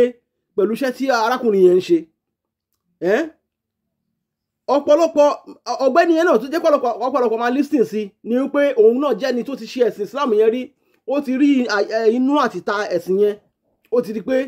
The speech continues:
ẹ̀tàn ló wà ń bẹ̀. Torí ẹ̀ ló jẹ́ pé ọ̀pọ̀lọpọ̀ yín, ẹ̀ ní lè, ẹ̀ ní, ẹ̀ ní ní very cogent reason àbí cogent point láti, láti tako ẹ̀. Kò tó ti mọ ibi tó máa gbà wọlé sí yín lára. Tẹ́ bá gbà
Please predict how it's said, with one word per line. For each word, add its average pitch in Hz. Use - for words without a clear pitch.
ẹ̀tàn 190
ló 202
wà 262
ń 196
bẹ̀. 185
Torí 285
ẹ̀ 285
ló 233
jẹ́ 262
pé 285
ọ̀pọ̀lọpọ̀ 233
yín, 269
ẹ̀ 220
ní 240
lè, 294
ẹ̀ 233
ní, 247
ẹ̀ 254
ní 269
ní 285
very 311
cogent 294
reason 220
àbí 208
cogent 294
point 220
láti, 247
láti 262
tako 247
ẹ̀. 123
Kò 196
tó 240
ti 226
mọ 214
ibi 214
tó 233
máa 196
gbà 170
wọlé 214
sí 208
yín 226
lára. 190
Tẹ́ 226
bá 247
gbà 220